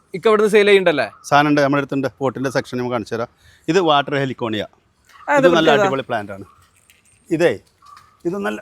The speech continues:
Speaker 2: അടിപൊളി പ്ലാന്റ് ആണ്, കണ്ടോ?
Speaker 1: ഇത് കുറച്ചുകൂടി സൈസ് വ്യത്യാസം ഉണ്ടല്ലേ?
Speaker 2: ഇത് സൈസ് വ്യത്യാസം ഉണ്ട്. ഇതിന് ലേശം വില കൂടും ചെയ്യും.
Speaker 1: എത്ര വരുന്നത് ഇതിന്റെ
Speaker 2: ഇത്,
Speaker 1: കോസ്റ്റ്?
Speaker 2: ഇത് ഇരുന്നൂറ്റി മുപ്പത് രൂപ ഒറിജിനൽ സാധനമാണ്. പിന്നെ ഇതിൽ കുറച്ച് കഴിഞ്ഞാൽ ഇളപ്പുകൾ വന്നിട്ട്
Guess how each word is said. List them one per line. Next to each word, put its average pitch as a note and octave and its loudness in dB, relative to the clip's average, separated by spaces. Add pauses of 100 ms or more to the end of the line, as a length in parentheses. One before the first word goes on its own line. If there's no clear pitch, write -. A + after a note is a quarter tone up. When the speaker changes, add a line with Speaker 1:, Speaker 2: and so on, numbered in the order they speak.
Speaker 2:
അടിപൊളി G3+ -2
പ്ലാന്റ് D3 -2
ആണ്, C3+ -6
കണ്ടോ? A2+ -6 (800)
Speaker 1:
ഇത് B3 -6
കുറച്ചുകൂടി C4+ 0 (100)
സൈസ് A3 4
വ്യത്യാസം B3 2
ഉണ്ടല്ലേ? C#3+ -2
Speaker 2:
ഇത് E3 0
സൈസ് D#3+ 4
വ്യത്യാസം D#3 0
ഉണ്ട്. D#3 0
ഇതിന് D3+ 0
ലേശം F3 4
വില E3 4
കൂടും B2+ -2
ചെയ്യും. F2 -6 (840)
Speaker 1:
എത്ര G#3+ -2
വരുന്നത് G#3+ 2
ഇതിന്റെ F#3 0
Speaker 2:
ഇത്, D#3+ 6
Speaker 1:
കോസ്റ്റ്? D#3 2
Speaker 2:
ഇത് E3+ 2
ഇരുന്നൂറ്റി C#3 0
മുപ്പത് C3 -2
രൂപ B2 0
ഒറിജിനൽ B2 -2
സാധനമാണ്. G2 -2 (520)
പിന്നെ C3 2
ഇതിൽ C#3 2
കുറച്ച് C#3+ -2
കഴിഞ്ഞാൽ C#3 0
ഇളപ്പുകൾ C3+ -2
വന്നിട്ട് B2+ -4